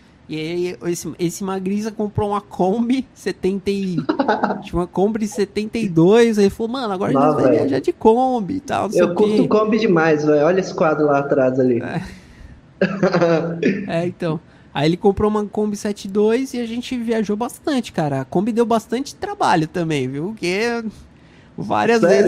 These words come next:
Speaker 1: vezes a gente ficou no, nossa, teve um show que a gente foi tocar em Cunha,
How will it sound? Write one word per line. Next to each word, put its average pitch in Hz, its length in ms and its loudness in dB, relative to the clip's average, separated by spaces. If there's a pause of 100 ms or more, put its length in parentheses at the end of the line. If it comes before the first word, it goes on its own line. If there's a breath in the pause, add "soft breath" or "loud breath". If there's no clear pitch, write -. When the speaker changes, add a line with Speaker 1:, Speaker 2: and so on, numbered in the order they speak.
Speaker 1:
vezes - 20 -2
a 254 80 -2
gente 247 300 -4
ficou 247 560 0
no, 240 260 -2 (300)
nossa, 175 340 -4
teve 170 240 -6
um 202 120 -2
show 202 400 0
que - 80 -8
a 165 40 -2
gente 170 120 -8
foi 190 100 -4
tocar 190 320 -4
em 233 100 -4
Cunha, 196 640 -2